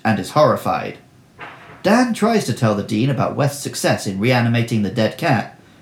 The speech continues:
but the dean thinks Dan and West have gone mad. Barred from the school,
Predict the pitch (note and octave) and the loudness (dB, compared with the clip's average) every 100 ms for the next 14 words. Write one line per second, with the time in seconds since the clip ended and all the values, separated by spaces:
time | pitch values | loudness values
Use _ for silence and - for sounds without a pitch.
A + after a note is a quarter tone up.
0 | - A#2+ A2 G#2+ C#3+ F#3+ F#3+ - A2 - | -4 0 0 2 2 2 0 0 0 0
1 | C3+ D3+ E3 E3+ F#3+ E3 - A2 A2+ G#2 | 0 0 0 0 0 0 -4 0 0 2
2 | F#3+ - - - - - - - - - | 2 2 -2 -6 -14 -16 -18 -18 -18 -16
3 | - - - C3+ C3+ D3+ B2+ - G3 E3+ | -10 0 4 4 4 2 2 4 4 6
4 | A#2+ A#2+ | 4 0